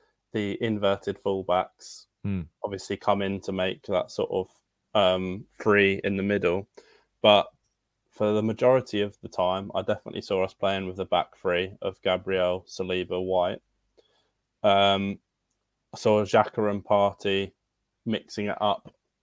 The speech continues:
Speaker 1: I don't, um, yeah, I saw Xhaka and Partey mixing up who was sitting, who was going forward.
Speaker 2: Hmm.
Speaker 1: Zinchenko was occupying the left side. I don't wanna say he was a winger 'cause obviously he had times where he's come inside,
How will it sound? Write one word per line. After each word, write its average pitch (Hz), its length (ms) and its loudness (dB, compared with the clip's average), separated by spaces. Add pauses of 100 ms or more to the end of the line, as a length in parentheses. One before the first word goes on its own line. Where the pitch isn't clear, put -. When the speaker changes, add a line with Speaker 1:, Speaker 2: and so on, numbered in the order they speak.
Speaker 1:
I 117 100 4
don't, 127 320 4
um, 107 560 2 (220)
yeah, 104 240 2
I - 20 -2
saw 117 320 -2
Xhaka 107 240 -2
and 107 140 -8
Partey 101 320 -2
mixing 95 340 -8
up 98 220 -2
who 95 180 -4
was 92 140 -6
sitting, 92 400 -6
who 90 180 -6
was 90 140 -8
going 92 340 -4
forward. 98 500 0
Speaker 2:
Hmm. 110 200 -2 (200)
Speaker 1:
Zinchenko 101 680 0
was 95 140 -2
occupying 98 840 -2 (680)
the 113 120 -4
left 98 280 0
side. 104 380 4
I 104 60 0
don't 104 160 2
wanna 87 160 -8
say 92 280 0
he 90 140 -4
was 90 200 -6
a 90 120 -8 (200)
winger 90 360 -2
'cause 87 180 -10
obviously 92 560 -6 (220)
he 104 80 -12
had 85 160 -12
times 92 260 -4
where 98 60 -4
he's 90 100 -4
come 95 180 -6
inside, 95 440 0